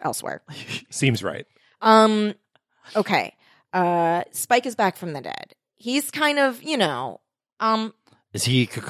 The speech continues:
Speaker 3: uh, corporeal at
Speaker 1: he's
Speaker 3: this point?
Speaker 1: corporeal at this point.
Speaker 3: Okay.
Speaker 1: He's sparring with Illyria.
Speaker 3: Mm-hmm.
Speaker 1: And Illyria is much more powerful than him,
Speaker 3: Mm-hmm.
Speaker 1: uh, is kind of like a dominatrix lady.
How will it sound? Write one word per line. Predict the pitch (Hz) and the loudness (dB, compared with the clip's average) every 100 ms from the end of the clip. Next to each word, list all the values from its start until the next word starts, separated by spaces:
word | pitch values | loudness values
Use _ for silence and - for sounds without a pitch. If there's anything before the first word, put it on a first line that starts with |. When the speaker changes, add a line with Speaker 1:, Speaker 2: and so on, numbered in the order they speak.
| - _ | -14 _
Speaker 3:
uh, | 104 98 | 4 4
corporeal | - - 107 101 101 107 | 0 2 6 8 8 6
at | |
Speaker 1:
he's | 117 | 4
Speaker 3:
this | 117 | 4
point? | 285 123 | 6 6
Speaker 1:
corporeal | 247 202 | 8 8
at | 175 | 8
this | 165 - | 4 -6
point. | - 135 101 | -10 -6 -2
Speaker 3:
Okay. | 92 87 65 - _ _ _ _ - _ _ _ | -2 -2 -6 -16 _ _ _ _ -20 _ _ _
Speaker 1:
He's | _ - 214 233 254 254 | _ -10 -4 -2 -2 -2
sparring | - - 208 160 131 69 - _ _ _ _ _ _ _ _ | -4 -4 0 0 -2 -10 -20 _ _ _ _ _ _ _ _
with | - 165 170 | -4 -4 -2
Illyria. | - 202 143 98 58 - - _ | 2 2 2 -2 -8 -14 -18 _
Speaker 3:
Mm-hmm. | 98 104 98 80 78 104 _ _ _ - | -2 2 2 2 0 -4 _ _ _ -2
Speaker 1:
And | 220 | 4
Illyria | 214 214 254 262 277 277 269 | 4 4 4 2 2 4 2
is | - 185 175 180 180 - - | 2 2 4 2 -2 -8 -12
much | 156 165 196 254 330 285 - | -10 -4 2 8 10 8 2
more | 180 151 | -4 -6
powerful | 151 123 - - | -6 -10 -12 -12
than | 135 104 | -14 -12
him, | 175 - 240 311 110 | -12 -10 -12 -8 -4
Speaker 3:
Mm-hmm. | 117 123 73 90 | -2 -2 -4 2
Speaker 1:
uh, | 185 180 175 - | 6 8 6 6
is | 220 | 2
kind | 214 220 196 | 4 0 0
of | 170 | 0
like | 170 175 | 0 2
a | |
dominatrix | 175 180 180 175 - 165 - | 4 4 4 2 0 -4 -4
lady. | 120 120 170 226 | -6 -6 -6 -8